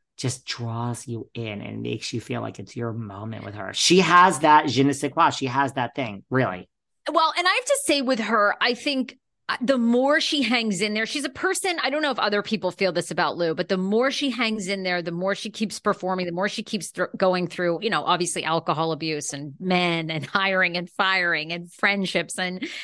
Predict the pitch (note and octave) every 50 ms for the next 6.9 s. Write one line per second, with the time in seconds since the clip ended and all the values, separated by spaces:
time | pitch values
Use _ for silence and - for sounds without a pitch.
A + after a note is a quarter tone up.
0 | - _ - - F#3+ F#3+ F#3+ G3 G3+ G#3 A3 G#3+ F#3+ - - - - - - _
1 | - - D4+ - - B3+ D4+ D#4+ C#4 B3+ F4+ F4+ F#4 E4 C4+ A#3+ B3 - - -
2 | G#3 F3 F3+ E3+ D#3 D3+ G#2+ G3 A3 G#3 G#3+ B3+ C4+ C4+ C4+ C4+ C4+ B3 G#3 A3+
3 | G#3 G3+ G3+ F#3+ D#3+ F#3+ E3+ - - F#3 F3+ F#3 F3+ F#3 F#3 - - - B3+ A#3+
4 | A#3+ A3+ B3+ B3 B3 A#3+ A3+ - G#3+ G#3 G#3 F#3 G3+ G3 G3 G3+ G3 F#3 F3+ F3+
5 | - - - G3 - - - G3 F#3 E3+ F3+ E3 - E3 - F#3+ F3 - - E3+
6 | - - - G3 F3+ E3+ F3+ F3+ - A3+ B3 B3 C#4+ C#4 C4 C4 A3 - -